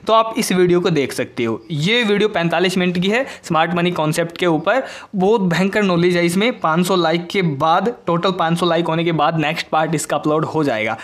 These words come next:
अभी थोड़ा सा क्लियर कर देता हूँ, यहाँ पर है ऑर्डर ब्लॉक। लाइक यहाँ पर ऑर्डर ब्लॉक का मतलब कि यहाँ पर सभी के एसएल लगे हुए हैं, क्योंकि एंट्री यहीं से ली थी सबने।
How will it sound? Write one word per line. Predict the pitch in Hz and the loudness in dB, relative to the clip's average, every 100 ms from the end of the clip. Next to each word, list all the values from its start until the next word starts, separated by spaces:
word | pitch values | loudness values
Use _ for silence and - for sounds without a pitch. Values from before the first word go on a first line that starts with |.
| - | -6
अभी | 196 247 | -2 0
थोड़ा | 226 220 | 0 0
सा | 220 | -2
क्लियर | 226 180 190 | -2 0 0
कर | 180 | 0
देता | 160 160 190 | -2 -2 -2
हूँ, | 277 - - - - | -4 -8 -18 -18 -4
यहाँ | 170 180 | 0 0
पर | 180 233 | 0 0
है | 233 285 180 | 0 -2 0
ऑर्डर | 202 202 | 0 2
ब्लॉक। | 196 180 151 147 - - 180 | 2 2 0 -2 -10 -6 -2
लाइक | 233 262 | 0 0
यहाँ | 190 175 | -2 0
पर | 208 | 0
ऑर्डर | 196 202 | 2 2
ब्लॉक | 202 208 208 | 0 0 0
का | 208 | -2
मतलब | 202 226 277 277 - - | -2 0 -2 -2 -12 -6
कि | 220 | -2
यहाँ | 175 156 156 | 0 0 0
पर | 226 240 | 0 0
सभी | 233 170 185 | 0 0 0
के | 185 247 - 170 | -2 -4 -4 -4
एसएल | 180 208 | -2 0
लगे | 202 175 160 | 2 2 2
हुए | 127 | 0
हैं, | 113 156 - | -2 -6 -4
क्योंकि | 185 202 | -2 0
एंट्री | 185 196 226 | 0 0 0
यहीं | 202 196 | 0 0
से | 202 | 0
ली | 220 214 | 0 0
थी | 220 | 0
सबने। | 202 190 202 | 0 0 -2